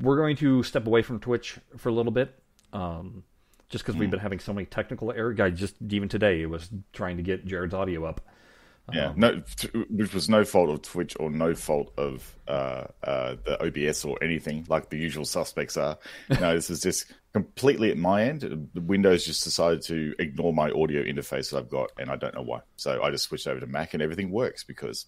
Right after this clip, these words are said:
Speaker 2: Mac.
Speaker 1: Yeah.
Speaker 2: Yeah.
Speaker 1: So
Speaker 2: Yeah.
Speaker 1: the, the idea is basically we're gonna be doing this for the next, uh, I don't know how many weeks, um, or how many podcasts that we do.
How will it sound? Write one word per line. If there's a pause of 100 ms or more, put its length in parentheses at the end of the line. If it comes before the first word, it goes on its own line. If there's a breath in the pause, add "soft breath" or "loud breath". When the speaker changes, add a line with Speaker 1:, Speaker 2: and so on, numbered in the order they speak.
Speaker 2:
Mac. (480 loud breath)
Speaker 1:
Yeah.
Speaker 2:
Yeah. (420 loud breath)
Speaker 1:
So
Speaker 2:
Yeah.
Speaker 1:
the,
the
idea
is
basically
we're
gonna
be
doing
this
for
the
next,
uh,
I
don't
know
how
many
weeks, (100)
um,
or
how
many
podcasts
that
we
do.